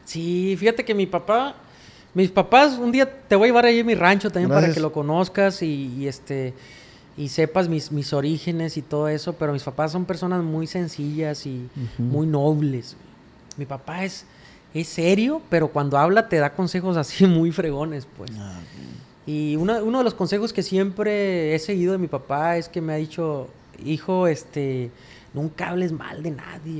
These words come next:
Speaker 1: güey. Me dice, "Nunca hables mal de nadie, porque esa persona a la que le confías eso, al rato te va a poner en mal con, con otra persona y, y, y no, o sea,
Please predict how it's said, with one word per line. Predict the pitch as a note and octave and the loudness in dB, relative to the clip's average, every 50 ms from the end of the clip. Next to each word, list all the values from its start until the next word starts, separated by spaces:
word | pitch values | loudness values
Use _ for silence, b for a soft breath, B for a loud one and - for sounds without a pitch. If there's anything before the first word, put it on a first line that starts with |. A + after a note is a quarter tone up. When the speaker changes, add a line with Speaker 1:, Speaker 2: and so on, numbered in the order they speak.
| C3+ B2 | -10 -12
Speaker 1:
güey. | - - - - - - - - - - - - - - - - | -14 -20 -20 -20 -20 -20 -20 -20 -20 -20 -20 -20 -20 -20 -16 -14
Me | B2 | -14
dice, | A#2+ B2 - - G#2+ | -14 -14 -14 -14 -12
"Nunca | B2+ C3+ D3 D3 - - D#3 | -12 -12 -12 -12 -10 -8 -8
hables | E3 E3+ D#3 | -6 -6 -4
mal | D#3 D#3 D#3+ D#3 | -4 -4 -4 -6
de | E3 | -8
nadie, | D#3 - G3+ G3 E3 D#3 D3+ C3 b b b b b b b b b b b - | -10 -10 -12 -12 -12 -14 -16 -16 b b b b b b b b b b b -12
porque | - C3 - - D3 | -12 -10 -6 -6 -4
esa | C#3+ G#3 G#3 | -2 -2 -2
persona | - F3+ D#3 - - E3 F3+ G3+ G3+ F3+ E3+ - - | -2 -2 -2 -2 -2 0 0 2 2 0 0 -2 -4
a | C#3 C3+ | -6 -4
la | B2+ C3 B2+ B2 | -4 -4 -6 -8
que | - - C3 | -8 -8 -8
le | B2+ B2+ | -6 -6
confías | B2+ - A#2+ A#2 A2+ - F3+ F#3+ F#3 - A3 | -8 -8 -10 -10 -6 -4 -4 -4 -2 -2 -2
eso, | A3 G#3+ - F#3 D#3+ - - - - - b b b b b b C#3 | -4 -2 -4 -6 -8 -8 -10 -18 -20 -20 b b b b b b -8
al | C3 B2+ | -8 -8
rato | C3 C3 C#3 - - E3 E3 D#3+ - - - - | -8 -8 -12 -12 -10 -10 -12 -12 -12 -14 -8 -6
te | C3+ | -4
va | B2 C3 | -4 -4
a | C3 | -4
poner | - D#3 D3 C#3+ C#3+ D3 | -6 -6 -6 -4 -6 -6
en | D3 C3+ | -6 -8
mal | A2+ G#2 B2 - F3+ D3 - - - - - - - - - - | -8 -10 -12 -14 -14 -14 -16 -20 -20 -20 -20 -20 -20 -20 -20 -16
con, | - C#3 C3+ C3 | -14 -12 -12 -12
con | B2+ - C3 B2+ B2 A#2+ A#2+ | -12 -12 -12 -10 -10 -10 -10
otra | B2 B2+ - D3+ - | -12 -12 -12 -14 -14
persona | - C3+ - - C#3+ C#3 D3 D3+ D#3 E3 D#3 b b b b b b b b b b b b b b - - | -12 -14 -14 -12 -10 -10 -8 -8 -10 -12 -14 b b b b b b b b b b b b b b -14 -12
y, | C#3 C3+ C3+ B2+ - | -10 -8 -8 -10 -10
y, | C3+ C#3 C3 B2+ B2+ C3 C3 B2+ A2+ - - B2+ | -10 -8 -8 -6 -6 -6 -6 -6 -8 -12 -12 -12
y | B2 A#2+ | -10 -8
no, | B2+ B2 B2 B2+ B2+ - - - B2+ | -6 -6 -6 -6 -8 -10 -14 -16 -18
o | C3+ | -16
sea, | - - | -16 -18